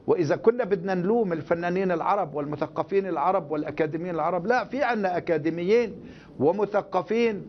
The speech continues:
وفنانين يطبعون مع الكيان الصهيوني، موجود ولا يوجد رادع.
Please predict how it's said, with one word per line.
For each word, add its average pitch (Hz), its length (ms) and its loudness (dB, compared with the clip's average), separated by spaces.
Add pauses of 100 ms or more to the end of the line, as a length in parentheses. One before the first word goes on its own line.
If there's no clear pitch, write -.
(240)
وفنانين 208 800 2
يطبعون 180 560 2
مع 151 160 0
الكيان 139 340 -2
الصهيوني، 117 420 -4
موجود 165 360 0 (720)
ولا 175 180 6
يوجد 247 400 2
رادع. 247 340 0